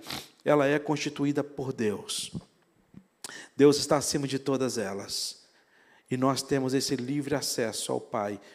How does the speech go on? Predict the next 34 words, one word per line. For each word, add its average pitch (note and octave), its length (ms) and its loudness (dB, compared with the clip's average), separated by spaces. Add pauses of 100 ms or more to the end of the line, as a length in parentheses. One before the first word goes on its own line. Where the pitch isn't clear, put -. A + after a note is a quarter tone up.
(200)
que C#3 80 -2
nos B2+ 160 0
foi C3 240 0
dado A#2 260 -2
através A#2 440 -4
de A#2+ 100 -6
Cristo A2+ 400 -8
Jesus. A2+ 560 -6 (340)
Quando B2 240 0
na B2 140 0
cruz D3 360 -2
do D3 80 -2
Calvário B2+ 480 2
ele A#2+ 120 0
disse, A2+ 520 -2 (260)
"Está B2 320 0
consumado", A#2 720 -2
e A2+ 40 -4
o A2+ 100 -2
véu A#2 260 2
se - 160 -2
rasgou A2+ 560 -2 (240)
de A#2+ 160 0
alto A2+ 400 0
a A2 60 -2
baixo. G#2 460 -6 (340)
E B2 80 2
nós A#2+ 180 2
não A#2+ 60 -2
precisamos A#2+ 600 -2
mais A#2 240 -2
de A2 120 -6
outro C#3+ 340 0
mediador, C3+ 720 -2